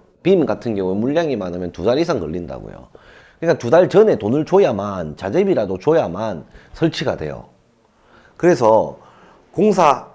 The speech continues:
진행한 사항에 따라 지급한다 했을 때 H빔이나 창호나 미리 기발주가 들어가야 되는 돈도 사실은 기공사 금액이라 볼 수 있어요. 그래서 이것까지는 주는 게 난, 저는 인정이 된다. 저도 그렇게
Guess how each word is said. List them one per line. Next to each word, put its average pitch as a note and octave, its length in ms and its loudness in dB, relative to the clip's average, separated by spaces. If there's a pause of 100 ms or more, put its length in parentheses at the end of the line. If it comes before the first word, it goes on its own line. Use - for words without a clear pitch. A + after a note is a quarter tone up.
진행한 F#3 540 0
사항에 F#3 360 -2
따라 C3+ 180 -2
지급한다 C#3 480 -8
했을 C3+ 380 -10
때 E2+ 280 -10 (600)
H빔이나 F#3+ 800 0 (260)
창호나 E3+ 600 -4 (500)
미리 E3+ 320 2
기발주가 F3 680 0
들어가야 A2 400 -4
되는 F#2+ 340 -10 (240)
돈도 A#2 640 2
사실은 C#3+ 520 -6 (120)
기공사 C#3 420 -2
금액이라 A2 400 -2
볼 B2 140 -4
수 - 140 -10
있어요. G2 340 -10 (180)
그래서 A#2+ 360 0 (280)
이것까지는 F3+ 720 2
주는 E3 200 -2
게 C3 100 -2
난, A2 120 -4
저는 A#2 240 -4
인정이 E3 340 -4
된다. F2 580 -8
저도 C#3+ 180 0
그렇게 G#2+ 520 -2